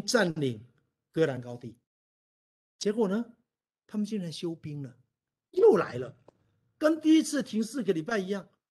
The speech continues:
莫名其妙，没有人可以解释。他们休兵，以色列人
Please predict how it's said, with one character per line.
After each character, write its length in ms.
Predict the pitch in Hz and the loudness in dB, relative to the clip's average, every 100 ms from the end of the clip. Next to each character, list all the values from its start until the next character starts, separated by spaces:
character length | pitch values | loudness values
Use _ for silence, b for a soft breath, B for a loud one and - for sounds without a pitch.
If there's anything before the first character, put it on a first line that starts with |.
| _ - | _ -4
莫 200 | 349 311 | 2 4
名 180 | 233 226 | 4 2
其 240 | - 208 | -4 -2
妙， 280 | 220 262 202 - _ _ - | 0 0 -4 -12 _ _ -2
没 120 | 202 | 4
有 80 | 247 | 4
人 160 | 196 - 196 190 | 4 -2 -6 -2
可 60 | |
以 100 | 196 | -2
解 160 | 156 135 | -2 -10
释。 340 | - 185 139 _ _ _ _ _ _ | -8 -10 -12 _ _ _ _ _ _
他 100 | - | -4
们 160 | 190 175 | -4 -4
休 340 | - - 170 160 - | -4 0 0 0 -6
兵， 300 | 160 156 - _ _ _ _ _ _ _ _ | -6 -6 -10 _ _ _ _ _ _ _ _
以 160 | - 190 | -4 -2
色 160 | 190 262 | 2 4
列 160 | 247 | 6
人 400 | 202 170 180 170 | 6 4 -4 -14